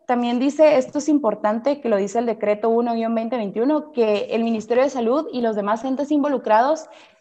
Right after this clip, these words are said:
deben presentar la documentación de respaldo que acredite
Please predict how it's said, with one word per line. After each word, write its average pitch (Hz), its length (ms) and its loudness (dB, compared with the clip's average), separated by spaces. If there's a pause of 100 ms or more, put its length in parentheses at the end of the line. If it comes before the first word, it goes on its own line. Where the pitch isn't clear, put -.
(120)
deben 302 440 4
presentar 226 600 -2
la 262 100 0
documentación 208 720 -4
de 254 80 -2
respaldo 233 580 -2
que 233 80 -2
acredite 247 920 -6